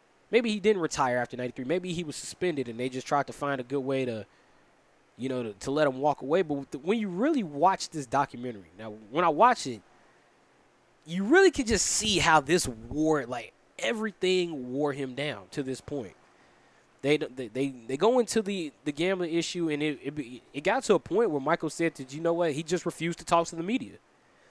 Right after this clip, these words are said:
He just refused to talk to the media. He said that when he initially talked to him, he said that, "No, I don't have a gambling problem. I just have a competition problem."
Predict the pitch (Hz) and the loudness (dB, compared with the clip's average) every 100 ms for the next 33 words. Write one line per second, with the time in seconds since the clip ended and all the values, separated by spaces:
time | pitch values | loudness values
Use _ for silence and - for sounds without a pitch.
0 | _ _ _ _ _ - 139 147 147 - | _ _ _ _ _ -8 -4 -4 -6 -4
1 | 180 170 - 165 160 - 156 156 160 156 | -4 -4 -2 0 0 -2 -6 -4 -4 -2
2 | 160 147 139 156 151 - 143 113 95 92 | -2 -2 -4 0 0 0 -4 -4 -10 -16
3 | 117 143 151 135 175 170 147 165 175 - | -6 -2 -2 0 -2 -2 -2 0 -2 -2
4 | 175 156 135 - 151 147 143 139 131 139 | -6 -6 -6 -2 -2 -2 -2 -2 -2 2
5 | 160 165 165 - _ _ _ _ _ _ | 6 6 4 -2 _ _ _ _ _ _
6 | _ _ - 131 156 156 165 147 123 156 | _ _ -4 2 2 2 0 -2 -4 -4
7 | 180 151 - 156 165 202 165 135 143 160 | -2 -4 2 2 2 0 -6 -6 -4 -2
8 | 143 131 170 151 131 208 220 175 143 113 | -2 -2 -2 -2 -2 -2 0 -2 -2 -2
9 | 90 | -4